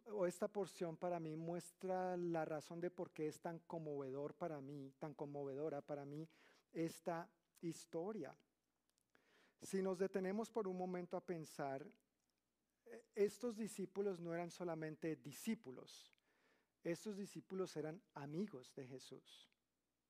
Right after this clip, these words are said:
Sí, ya anteriormente Jesús les había llamado mis amigos. Y es una buena noticia para nosotros. Él nos llama también sus amigos,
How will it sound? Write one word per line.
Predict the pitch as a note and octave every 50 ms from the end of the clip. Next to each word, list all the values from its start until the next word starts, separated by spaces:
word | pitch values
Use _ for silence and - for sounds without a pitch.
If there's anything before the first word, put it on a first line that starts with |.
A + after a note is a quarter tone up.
| _ _ _
Sí, | - F3 F3
ya | C#3+ D#3 D#3
anteriormente | D#3 D#3+ D#3+ F3+ E3+ E3 D#3+ D#3 D#3 D#3 C#3+ - F#3+ F3
Jesús | D#3+ E3 - - C#3+ C3+
les | C#3 C#3 -
había | - D3 C3 C3 B2+ C3+
llamado | C#3 D3+ C#3 C3+ C3+ C#3 D3 D3
mis | D3+ D#3+ G#3+ C4+ - - - _ _ _ _ _ _ _ _ _ _ _
amigos. | - D3 E3 A#3 D4 C#4 - - - - - - _ _ _ _ _ _ _ _ _ _ _ _ _ _ _ _ _ _
Y | C#3 C3 C3 C3
es | C3 B2+ -
una | D#3 D#3 D3
buena | D3 D3+ D3+ D#3
noticia | D#3 C#3+ C3+ - C#3+ - C#3+
para | - - C#3+ C3+ C3+
nosotros. | C3+ C3 B2 - G#3 A#3 - C#3 - -
Él | C#3+ C#3 C#3+
nos | D3 C3+
llama | D#3+ D#3+ D3+ D#3
también | D#3 - C#3 C3+ B2 C3+ C#3 C#3
sus | - - A3 D4 - - - - _ _ _ _ _ - _ _ _ _
amigos, | C#3+ C#3 D#3 A#3+ D4+ - - - - - -